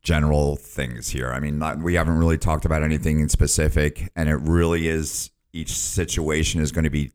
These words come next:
specific to that person, so it's a really important thing to, to discuss. Um,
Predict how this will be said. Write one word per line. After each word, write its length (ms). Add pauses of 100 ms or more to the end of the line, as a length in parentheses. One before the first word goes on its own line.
specific 880
to 100
that 240
person, 420
so 240
it's 140
a 80
really 340
important 500
thing 300
to, 500
to 240
discuss. 640 (540)
Um, 300